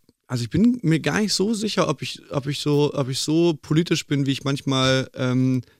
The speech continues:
dargestellt werde. Äh, weil die meisten Sachen, für die wir uns so, so engagieren oder für die wir uns irgendwie einsetzen oder die, ähm, ne, wenn wir irgendwie diese Wir sind mehr Geschichte oder, äh, so, das, das sind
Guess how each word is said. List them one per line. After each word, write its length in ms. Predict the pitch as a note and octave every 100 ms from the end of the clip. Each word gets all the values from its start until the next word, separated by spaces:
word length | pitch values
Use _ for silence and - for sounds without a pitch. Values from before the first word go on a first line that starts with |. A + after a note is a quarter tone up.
| -
dargestellt 540 | B2+ D#3 - A2+ G2
werde. 420 | A2+ G#2+ G#2 A#2+ C3+ _ _ _ -
Äh, 360 | A#2+ A#2 A2+ A#2 - _ _ _
weil 160 | - B2
die 200 | G2+ B2+
meisten 320 | B2 D#3 E3+
Sachen, 240 | E3+ D#3+ D#3+
für 140 | D3
die 240 | B2 C#3
wir 180 | C#3 F#3
uns 220 | F3 D#3
so, 200 | - C3 - -
so 260 | A#2+ B2+ A#2+
engagieren 520 | - B2+ B2 A#2 F3+
oder 100 | B2
für 140 | -
die 160 | A#2+ B2+
wir 140 | C#3
uns 160 | B2 -
irgendwie 220 | A#2+ A2+
einsetzen 540 | - C3+ F#3 E3 -
oder 120 | B2+ A#2
die, 240 | A#2 B2 A#2 - - _ _
ähm, 580 | - A#2+ A#2 A#2 A2+ C3 _ _ _ _ _ _ _ _
ne, 260 | - D3+
wenn 140 | C3+ A#2+
wir 80 |
irgendwie 180 | G#2 G#2+
diese 220 | G#2 A#2
Wir 80 | B2
sind 160 | B2 C3
mehr 180 | B2+ B2+
Geschichte 300 | - B2+ C3
oder, 180 | C#3+
äh, 180 | - A#2+
so, 140 | B2 C#3
das, 180 | C3+
das 260 | - - C#3
sind 280 | F3 F3+